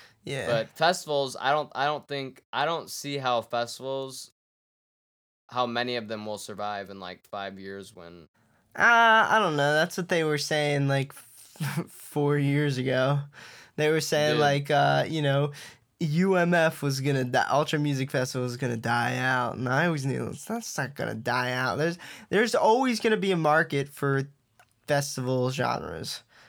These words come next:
Speaker 1: Um,
Speaker 2: I think whoever is in charge of their marketing, like, Rolling Loud, you've heard of that, right?
Speaker 1: No.
Speaker 2: Uh, Rolling Loud is just, it's for all the freaking new guys, like, all those new, but it's like,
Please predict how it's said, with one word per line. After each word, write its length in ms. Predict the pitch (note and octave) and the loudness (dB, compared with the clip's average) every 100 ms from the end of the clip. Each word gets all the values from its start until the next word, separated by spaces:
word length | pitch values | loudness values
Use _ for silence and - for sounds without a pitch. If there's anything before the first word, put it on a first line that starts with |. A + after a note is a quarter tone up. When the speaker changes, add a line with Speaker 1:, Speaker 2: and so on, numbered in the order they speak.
| _ - | _ -2
Speaker 1:
Um, 320 | C3 B2+ B2 | 0 2 2
Speaker 2:
I 120 | C#3 | 2
think 480 | C#3+ D#3 C#3+ B2 - _ _ _ _ _ - | 2 -2 -2 -8 -18 _ _ _ _ _ -10
whoever 320 | B2+ B2+ B2 | -4 -4 -2
is 120 | A#2+ A2+ | -6 -6
in 100 | G#2+ | -8
charge 260 | B2 A#2 | -6 -6
of 60 | G#2 | -6
their 140 | G2+ | -8
marketing, 520 | G2 G#2+ A2 G2+ G2+ | -6 -8 -8 -12 -10
like, 180 | G2+ G#2 | -10 -10
Rolling 380 | A2 B2+ E3 D3 | -4 -2 -2 0
Loud, 360 | B2 B2+ G#2+ G#2 | 2 2 2 -2
you've 200 | C3 B2+ | -8 -6
heard 120 | B2+ | -6
of 80 | G#2+ | -2
that, 220 | A#2 D#2+ | -2 -2
right? 260 | F#2 A2+ D3 | -4 -4 -4
Speaker 1:
No. 200 | - - C#3+ - _ _ _ _ _ _ _ _ _ _ _ _ - | -6 -6 -12 -16 _ _ _ _ _ _ _ _ _ _ _ _ -4
Speaker 2:
Uh, 380 | G#2+ G#2+ G#2 - | 0 0 -2 -4
Rolling 420 | A2+ C3 D#3 D#3 | -4 -2 -2 -2
Loud 360 | C#3 C3+ C#3 C#3 | 0 2 2 2
is 360 | B2+ A#2+ A2 _ A#2 | -4 -6 -12 _ -8
just, 260 | C3+ C#3 - | -8 -6 -4
it's 180 | C#3+ | -4
for 120 | - F3 | 4 8
all 200 | F#3 G3 | 8 8
the 140 | F#3 - | 4 -2
freaking 420 | C#3+ G3+ G3 E3+ - - - | -2 0 0 -2 -8 -20 -10
new 260 | C#3 F#3 | 2 4
guys, 400 | G#3 E3 C3 A2 | 8 8 8 4
like, 200 | B2 B2+ - | 0 -2 4
all 220 | D3 E3+ | 4 4
those 240 | F3 D3+ | 2 -2
new, 240 | E3 F3 D#3+ C#3+ | -6 -6 -6 0
but 200 | D3 A#2+ | 0 0
it's 200 | C3 - | -2 2
like, 240 | C#3 | 2